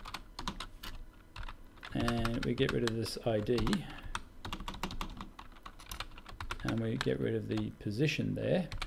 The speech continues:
And we make it bouncy. Okay. So now the position is described in the parent. Um, the sphere is a bouncy sphere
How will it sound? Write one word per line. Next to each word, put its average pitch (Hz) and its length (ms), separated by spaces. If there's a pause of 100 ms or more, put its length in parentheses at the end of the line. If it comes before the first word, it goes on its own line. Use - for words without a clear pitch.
(500)
And 110 100
we 110 40
make 110 220
it - 160
bouncy. 135 360 (2250)
Okay. 170 300 (720)
So - 160
now 131 460
the 123 160
position 131 500
is 113 300 (140)
described 120 520
in 104 100
the 98 60
parent. 151 420 (1000)
Um, 60 580 (220)
the 110 120
sphere 139 420
is 113 120
a - 40
bouncy 120 400
sphere 135 640